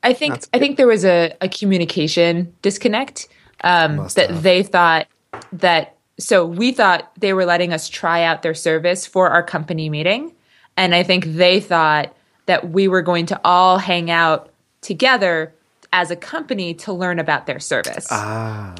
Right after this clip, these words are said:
Speaker 3: yeah,
Speaker 1: And
Speaker 3: that makes sense.
Speaker 1: that's, that, like, the two things could not be more <laughs> different.
Speaker 3: <laughs>
Speaker 1: And so as a result, there was just a lot of confusion and a lot of anger. <laughs> Like, "Go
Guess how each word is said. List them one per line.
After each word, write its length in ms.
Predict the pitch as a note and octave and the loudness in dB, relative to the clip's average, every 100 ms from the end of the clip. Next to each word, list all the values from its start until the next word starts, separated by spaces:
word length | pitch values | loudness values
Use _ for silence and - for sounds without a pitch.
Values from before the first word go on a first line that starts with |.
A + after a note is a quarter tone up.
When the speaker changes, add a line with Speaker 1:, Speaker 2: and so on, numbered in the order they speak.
| - | -8
Speaker 3:
yeah, 260 | E3+ E3 D#3 | -2 -2 -4
Speaker 1:
And 100 | D3+ | -6
Speaker 3:
that 120 | C#3 | -4
makes 220 | A#2 - | -4 -6
sense. 380 | F#2 F#2 - - _ - | -12 -12 -14 -16 _ -6
Speaker 1:
that's, 480 | F3 E3 - - - _ F#3 | -4 -4 -8 -20 -20 _ 0
that, 420 | F#3+ F3+ - G2+ | 0 2 -2 0
like, 320 | E3+ D3+ - _ | 0 0 -6 _
the 240 | - F#3 G3 | -16 -6 -6
two 380 | - C#4+ C4 G#3+ | 0 0 0 2
things 500 | A3+ G3+ F3+ E3+ - | 4 4 2 -4 -4
could 220 | A#3 F#3 | -4 -2
not 220 | F3 D#3+ | -4 -2
be 120 | F3+ | -4
more 680 | E3 F3 F3 F3+ D#3+ D#3 D#3 | -4 -2 0 0 2 2 2
<laughs> 40 | D3+ | 0
different. 720 | - - E5+ C#4 D4 D4+ - | -4 -4 0 2 4 2 0
Speaker 3:
<laughs> 540 | F3 C#4+ - E3 - - | 0 0 -2 -6 -6 -2
Speaker 1:
And 120 | A3 | 0
so 80 | G#3+ | 4
as 140 | F#3 F#3 | 2 2
a 20 | |
result, 340 | F#3 E3 D#3 F#3 | -4 -2 -4 -2
there 80 | E3+ | -4
was 100 | D#3 | -4
just 140 | D#3+ | -4
a 40 | |
lot 200 | E3+ E3 | 0 2
of 80 | F#3 | 0
confusion 500 | G3+ E3+ E3 E3 D#3+ | -4 -4 -2 -2 -2
and 100 | C#3 | -4
a 40 | C#3 | -2
lot 220 | D3 C#3 | 0 0
of 60 | - | 0
anger. 500 | D3 E3 D3 C#3+ G3 | 0 2 2 2 0
<laughs> 40 | A3 | -4
Like, 260 | - _ | -6 _
"Go 160 | - | 2